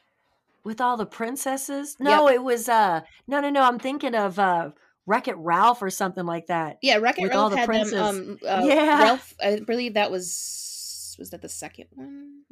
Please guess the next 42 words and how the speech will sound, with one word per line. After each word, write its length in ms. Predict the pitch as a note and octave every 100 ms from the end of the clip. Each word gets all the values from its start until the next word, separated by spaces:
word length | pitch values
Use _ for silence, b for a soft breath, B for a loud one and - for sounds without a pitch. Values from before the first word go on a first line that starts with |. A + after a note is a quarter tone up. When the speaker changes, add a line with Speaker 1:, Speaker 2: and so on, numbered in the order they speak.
| -
Speaker 2:
The 80 | D#3+
Speaker 1:
The 80 | E3+
Speaker 2:
third 220 | E3 D3+ D3
Speaker 1:
Breaks 220 | G3+ G3
Speaker 2:
one? 20 |
Speaker 1:
the 80 | F3
Internet 460 | G3+ A3 A3 A3+
or 100 | A3
Speaker 2:
Yeah, 60 | A3 A3+
the 80 |
Speaker 1:
whatever? 20 | A3+
Speaker 2:
third 280 | A3+ B3
one. 180 | A3 - B B B
Okay, 260 | F#3+ F3 - B B
um, 500 | A#3+ G#3+ G3 F3+ E3 _ _ _ _ _ _
<clears throat> 120 | _
yeah, 720 | C4+ - C4 A#3 G#3 G#3+ F3
they 180 | G#3+ D#4
Speaker 1:
He 20 |
Speaker 2:
had 160 | C4+
Speaker 1:
just 20 | -
Speaker 2:
it, 180 | -
but 200 | A3+ G#3+
Shrek 340 | - - - -
did 220 | G4+ C4+
too. 380 | C4+ E4 G3 A3 _ _ _ _
It 180 | G3+ -
was, 200 | A3 G#3+
Speaker 1:
You 80 | G3+
just 260 | C4+ -
gave 180 | G3 G3+
me 120 | G3+ G3
a 120 | G3
Speaker 2:
um, 0 |
Speaker 1:
whole 460 | F#3+ G#3 G#3 G#3
new 240 | G#3 G3+ G3+
idea 400 | F#3+ F#3 F#3+ F#3+
for 180 | F#3 E3
a 80 |
whole 220 | D#3 F#3 F3+
new 120 | F3
series. 640 | - E3+ D#3+ D#3 D3+ -